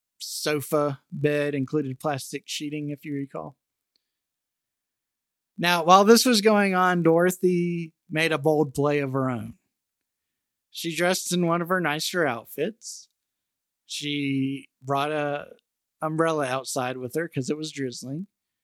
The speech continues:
And she had her purse, which contained over four thousand dollars in cash.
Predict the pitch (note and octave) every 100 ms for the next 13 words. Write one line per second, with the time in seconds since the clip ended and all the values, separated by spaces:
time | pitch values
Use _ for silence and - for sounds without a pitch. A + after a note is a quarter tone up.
0 | _ _ - D3+ - E3 E3 E3 G3+ B3
1 | D#3+ D3+ - - - - D#3+ - D#3 C#3+
2 | D#3 D3+ D3 C#3+ - D3 C#3 C#3 C3 C3
3 | A#2+ A2+ A2+ - - - - C#3 - -
4 | -